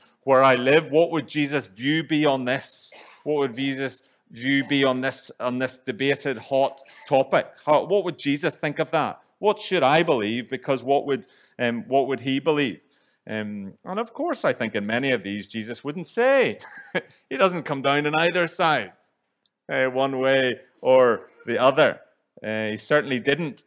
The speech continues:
come down on either side in his own environment, which was a polarized, divisive society when he came to this earth. Independence from subjection was, uh, really pertinent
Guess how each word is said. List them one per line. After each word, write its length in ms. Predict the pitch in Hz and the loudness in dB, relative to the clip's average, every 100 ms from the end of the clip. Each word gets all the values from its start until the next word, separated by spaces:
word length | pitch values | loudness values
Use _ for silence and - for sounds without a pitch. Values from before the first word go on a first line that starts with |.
| - | -8
come 160 | 139 | -2
down 240 | 127 123 120 | 2 2 2
on 80 | |
either 220 | 117 113 117 | -2 0 -2
side 300 | - 113 113 | 0 -2 -2
in 100 | 123 | -4
his 160 | 135 | -2
own 360 | 202 262 240 147 - | -2 -2 -4 -10 -10
environment, 800 | 147 139 143 147 110 - _ _ _ - | -2 2 2 2 -4 -10 _ _ _ -12
which 200 | - - | -12 -8
was 160 | 180 | -8
a 60 | 107 | -8
polarized, 680 | - 120 120 120 120 120 107 | -8 -4 0 0 0 -2 -8
divisive 540 | 107 120 123 - 113 _ _ | -4 -4 -4 -6 -10 _ _
society 640 | - 127 - 147 165 147 | -16 -10 -2 0 -2 -4
when 180 | 117 120 | -6 -6
he 120 | 113 117 | -6 -8
came 260 | - 120 | -6 -6
to 120 | 113 113 | -6 -8
this 240 | 110 - | -8 -2
earth. 240 | 120 104 | -2 -2
Independence 720 | - 110 113 123 120 127 127 - | -4 -8 -8 -4 -4 -4 -6 -4
from 260 | 131 113 - _ | -4 -4 -10 _
subjection 880 | - 135 113 113 165 202 - - - _ _ _ - | -6 -4 -4 0 0 0 -6 -8 -10 _ _ _ -6
was, 460 | 120 117 117 - - _ _ - | 0 2 0 -4 -20 _ _ -6
uh, 320 | 113 113 107 80 | -2 -2 -4 -6
really 260 | 101 147 | -4 -4
pertinent 640 | 160 175 226 - 220 - | 0 4 4 4 -4 -6